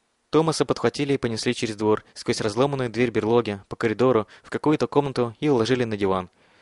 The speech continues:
Мир продолжал вращаться, искажённый, перекрученный мир. «За каким чёртом ты это сделал?» орал Ньют прямо ему в лицо. «Совсем твоя проклятая крыша съехала, козёл тупой!»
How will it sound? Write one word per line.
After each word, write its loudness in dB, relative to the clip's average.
Мир 0
продолжал 2
вращаться, 2
искажённый, -2
перекрученный -4
мир. -6
«За -4
каким 0
чёртом 2
ты 2
это 2
сделал?» 4
орал 6
Ньют -2
прямо 2
ему -2
в -4
лицо. 0
«Совсем 0
твоя 2
проклятая 2
крыша 2
съехала, 2
козёл 2
тупой!» 2